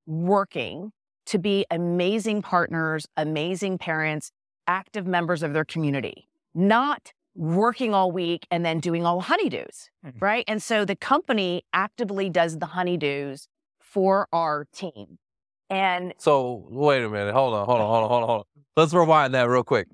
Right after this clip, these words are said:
Speaker 1: <laughs>
Speaker 3: So, so you're saying, "I'm gonna come work for you," and then, like,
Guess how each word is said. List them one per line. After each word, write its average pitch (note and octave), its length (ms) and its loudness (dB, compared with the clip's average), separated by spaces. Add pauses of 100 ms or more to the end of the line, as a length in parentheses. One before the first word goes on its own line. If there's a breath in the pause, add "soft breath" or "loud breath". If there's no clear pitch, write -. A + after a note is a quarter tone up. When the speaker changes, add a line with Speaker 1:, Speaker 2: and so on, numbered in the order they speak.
(120)
Speaker 1:
<laughs> - 200 -10
Speaker 3:
So, E3+ 460 6
so C#3+ 120 -4
you're G3+ 200 2
saying, F3+ 340 4
"I'm D#3+ 100 4
gonna F3 80 -2
come F3 200 2
work D#3 200 2
for D3 120 -8
you," C3 460 0
and A#2+ 260 0
then, A#2 140 0
like, G#2+ 380 0